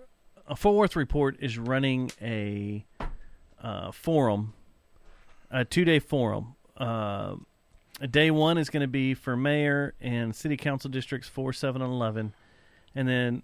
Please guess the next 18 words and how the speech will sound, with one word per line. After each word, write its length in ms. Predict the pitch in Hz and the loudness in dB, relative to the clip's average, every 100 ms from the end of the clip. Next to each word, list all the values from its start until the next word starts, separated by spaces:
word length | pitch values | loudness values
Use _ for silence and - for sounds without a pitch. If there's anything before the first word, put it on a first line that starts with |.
| - | -12
forum 420 | - 147 139 123 | -4 0 2 0
two 540 | - 147 139 139 135 - | 0 2 4 4 2 -2
is 280 | 123 117 113 | -4 -4 -4
the 100 | 110 | -6
Fort 200 | 127 117 | -4 -4
Worth 140 | 117 | -4
I 180 | 117 123 | -6 -6
S 120 | 117 | -6
D 180 | 147 160 | -6 -6
school 300 | - 170 156 | -4 -2 -2
board 220 | 151 160 | 0 -2
districts, 640 | 151 147 156 147 - - - - - _ _ _ - | -2 -4 -4 -4 -6 -16 -20 -20 -20 _ _ _ 0
two, 180 | 151 143 | 2 2
three, 240 | - 147 | 2 0
and 100 | 131 | 0
four, 540 | - 139 127 131 123 104 | -2 0 2 0 -2 -6
the 300 | 113 - 104 | -10 -6 -4
water, 800 | 98 107 117 127 143 143 139 | -6 -4 0 2 2 0 -2